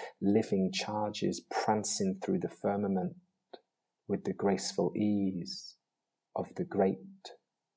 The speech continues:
unknown. This poem is inspired by recent research published in iScience, which has found that aerial insects carry an electric charge, with some insects, such as honeybees,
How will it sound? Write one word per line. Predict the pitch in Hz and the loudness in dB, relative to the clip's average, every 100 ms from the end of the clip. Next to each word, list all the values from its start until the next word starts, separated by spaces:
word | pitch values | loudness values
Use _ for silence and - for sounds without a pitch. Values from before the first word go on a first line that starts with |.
| _ _ - | _ _ -2
unknown. | 180 160 - 90 92 175 143 - - - _ _ _ _ _ _ _ _ _ _ _ _ _ _ _ _ _ _ _ _ _ _ | 0 0 0 -2 -2 -2 -4 -8 -14 -20 _ _ _ _ _ _ _ _ _ _ _ _ _ _ _ _ _ _ _ _ _ _
This | 139 - | -4 2
poem | 107 95 | 2 4
is | |
inspired | 90 87 90 85 80 | 2 4 6 6 2
by | 82 | 0
recent | 82 - - 90 | 0 0 0 -2
research | 85 - - - - - | -4 -4 -4 -6 -6 -6
published | - 110 - | 0 0 2
in | 98 95 | 0 2
iScience, | 110 110 - 80 - - - - - _ _ - | 2 2 2 0 -2 -8 -12 -14 -16 _ _ -4
which | - | -2
has | 117 | 0
found | - 117 113 | 6 6 6
that | - - | 2 4
aerial | 131 123 110 | 8 8 6
insects | 110 101 - - - - - | 2 -2 0 0 -2 -8 0
carry | 98 98 | 4 4
an | 98 95 | 4 6
electric | 107 - - - | 6 4 -6 -6
charge, | - 117 95 90 - - _ _ | 0 2 2 -2 -10 -18 _ _
with | 104 | -4
some | - 147 131 | 4 6 6
insects, | 98 - - - - | 4 0 -2 -4 -8
such | - - | -8 -4
as | 101 | -2
honeybees, | - 117 - 80 69 - | 0 0 0 -2 -2 -6